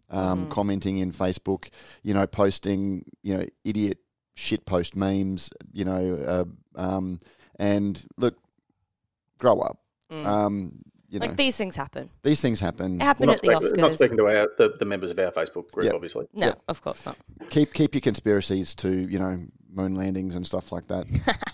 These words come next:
Speaker 2: <laughs> But anyway, so the I B A is dealing with this. They're ha-,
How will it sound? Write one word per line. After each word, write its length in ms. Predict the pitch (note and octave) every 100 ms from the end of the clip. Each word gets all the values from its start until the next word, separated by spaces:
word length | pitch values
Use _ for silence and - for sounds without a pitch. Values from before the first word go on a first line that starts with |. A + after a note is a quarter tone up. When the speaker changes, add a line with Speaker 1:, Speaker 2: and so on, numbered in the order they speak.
| - - _
Speaker 2:
<laughs> 0 | D#4+ D#4+ D4+ C#4+ C4 -
But 140 | B3+ B3+
anyway, 480 | A#3+ A#3 A#3 A3+ A3+
so 200 | A#3 A3
the 160 | A#3
I 80 | A3
B 100 | G#3+
A 120 | G3+
is 80 | G3
dealing 240 | G3+ F3+ F3+
with 160 | F3
this. 260 | - E3+ -
They're 360 | - E3+ E3 E3+
ha-, 220 | E3 E3+